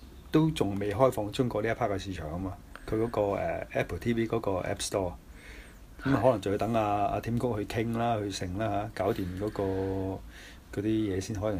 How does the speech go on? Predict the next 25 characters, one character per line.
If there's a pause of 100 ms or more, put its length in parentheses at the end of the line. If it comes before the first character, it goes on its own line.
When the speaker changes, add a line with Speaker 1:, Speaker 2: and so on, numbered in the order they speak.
Speaker 1:
有
得
玩
啦 (420)
嚇。
咁
變
咗
反
而
Android， (540)
誒， (240)
Android
嗰
個，
誒
，T
V
版，
即
係
小
米
盒
啦，